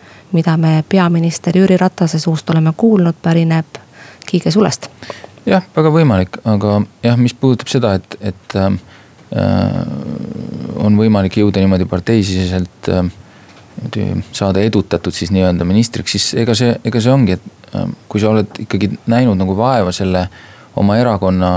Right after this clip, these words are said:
Speaker 2: nagu edu tagamiseks ja sul on endal ka tekkinud mõtteid ja kui sa oled nagu programmide koostamise juures ja sa te-, paned sinna ide-, ideid kirja, siis ühel hetkel ongi nagu olukord, et, et, äh, oled ka sina nagu küsimuse ees, et äkki,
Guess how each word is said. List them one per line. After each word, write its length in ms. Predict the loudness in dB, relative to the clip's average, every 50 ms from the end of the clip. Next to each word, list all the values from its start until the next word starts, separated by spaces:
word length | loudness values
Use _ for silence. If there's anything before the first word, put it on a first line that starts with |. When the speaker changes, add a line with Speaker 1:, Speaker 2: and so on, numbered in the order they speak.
| -2
Speaker 2:
nagu 160 | -2 -2 -2 -2
edu 220 | 0 0 0 -2
tagamiseks 600 | -2 -2 -2 -2 -2 -4 -4 -6 -10 -10 -10 -10 -8
ja 80 | -8 -6
sul 160 | -4 -2 -2
on 140 | 0 -2 -2 -4 -6 -12 -20 -20 -20 -20 -20 -20 -10 -6
endal 320 | -2 2 2 2 2 2 2
ka 100 | 0 0 0
tekkinud 320 | -2 -2 -2 -2 -2 0
mõtteid 420 | 0 0 0 -2 -4 -8 -8 -8 -8
ja 40 | -8
kui 100 | -8 -6
sa 120 | -4 -4 -4
oled 80 | -2
nagu 160 | -2 -4 -4 -2
programmide 520 | -2 -2 0 0 2 2 2 2 2 0 0 0
koostamise 520 | 0 0 0 -2 -4 -8 -8 -6 -6 -4
juures 320 | -4 -4 -4 -4 -6 -8
ja 80 | -8 -8
sa 140 | -4 -2 -2 -2 -2 -2 -4 -6 -8 -6
te-, 140 | -6 -6 -6 -4
paned 240 | -2 -2 -2 -2 -2
sinna 180 | -4 -4 -4 -2
ide-, 180 | -2 -2 -4 -2 -2 -4
ideid 320 | -2 0 0 0 0 0 0
kirja, 280 | -2 0 0 0 -2 -2
siis 160 | -2 -2 0
ühel 160 | 0 0 0
hetkel 240 | 0 -2 -2 0 0
ongi 160 | 2 2 0
nagu 160 | 0 0 0
olukord, 400 | 0 0 0 0 -2 -4 -4 -6
et, 180 | -10 -10 -12 -20 -20 -20 -20 -20 -20 -20 -20 -12 -8
et, 320 | -8 -8 -8 -8 -6 -4 -2
äh, 200 | 0 2 2 2
oled 240 | 0 0 0 -2 -2
ka 80 | -2 0
sina 180 | 2 2 2 2
nagu 260 | 0 0 -2 -2 -4 -6 -8 -6
küsimuse 480 | -4 -2 0 2 2 2 2 0 0 0
ees, 120 | 0 -2 -4
et 340 | -6 -8 -20 -20 -14 -8 -6 -6 -6
äkki, 240 | -4 -2 0 2